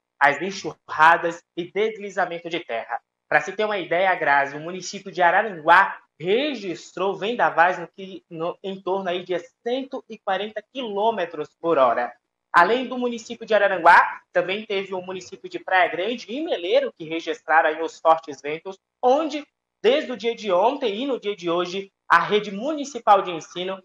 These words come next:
está aí com as aulas suspensas. Por sua vez,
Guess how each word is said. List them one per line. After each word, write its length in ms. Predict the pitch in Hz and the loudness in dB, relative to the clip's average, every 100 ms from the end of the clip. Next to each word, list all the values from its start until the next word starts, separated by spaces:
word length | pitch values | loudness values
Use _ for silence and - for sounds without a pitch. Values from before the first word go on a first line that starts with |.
| _ 151 | _ -16
está 220 | - 160 | 0 2
aí 140 | 160 | 2
com 120 | 170 | -2
as 160 | 160 156 | -2 0
aulas 260 | 160 160 - | 0 -2 -4
suspensas. 1040 | - 226 240 - - 123 - 120 117 - _ _ _ | -14 -12 -12 -14 -8 -8 -8 -14 -14 -16 _ _ _
Por 260 | - 311 302 | 4 4 2
sua 280 | - 240 180 | -4 0 0
vez, 420 | 156 202 214 | 0 -6 -6